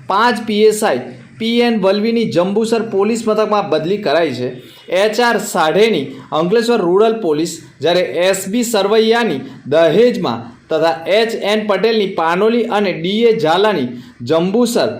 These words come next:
તથા વી એન પંડ્યાની જંબુસર બદલી કરાઈ છે. જ્યારે તાલુકા પોલીસ મથકના મહિલા પી એસ આઈ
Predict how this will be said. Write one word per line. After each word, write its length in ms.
તથા 320
વી 240
એન 240
પંડ્યાની 560
જંબુસર 560
બદલી 320
કરાઈ 320
છે. 160
જ્યારે 360
તાલુકા 500
પોલીસ 260
મથકના 460
મહિલા 460
પી 180
એસ 180
આઈ 180